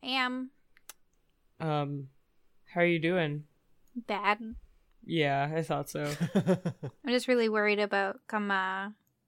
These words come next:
Speaker 1: and Kasu. I'm worried that she doesn't like me anymore.
Speaker 2: Wh-, why?
Speaker 1: I don't know. I haven't seen her since I left, and, you know, I was kind of a jerk.
Speaker 2: I'm pretty sure that's what sisters are for. I don't, I don't have any, but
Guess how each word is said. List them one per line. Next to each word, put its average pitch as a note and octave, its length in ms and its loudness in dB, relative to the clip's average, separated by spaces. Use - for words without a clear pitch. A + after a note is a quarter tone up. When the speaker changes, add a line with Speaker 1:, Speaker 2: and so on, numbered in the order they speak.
Speaker 1:
and G3+ 400 -10
Kasu. G3 720 -6
I'm B3 100 2
worried C4+ 280 4
that D#4+ 140 -2
she - 140 -6
doesn't A3+ 300 -2
like G#3 300 -4
me G#3 220 -6
anymore. A3 580 -4
Speaker 2:
Wh-, - 180 -14
why? E3+ 500 -4
Speaker 1:
I C4 80 0
don't C#4 260 -2
know. G#3+ 320 -6
I B3+ 80 0
haven't D4 300 2
seen C4 220 2
her C4 100 2
since B3 240 -4
I A3 120 0
left, A#3 420 4
and, A#3 220 0
you A#3 60 -4
know, A#3+ 140 -4
I A#3+ 120 -4
was B3 200 -4
kind B3+ 180 -4
of A#3 180 -6
a A#3+ 60 0
jerk. A3 540 -6
Speaker 2:
I'm F#3 240 2
pretty D4 260 0
sure G3+ 140 2
that's E3 280 4
what D#3+ 180 0
sisters E3+ 500 -2
are C#3+ 100 -2
for. F3+ 540 -4
I F#3+ 120 6
don't, F#3+ 160 2
I F3 100 8
don't F3 120 6
have E3+ 320 6
any, D3+ 220 -2
but D3 300 -6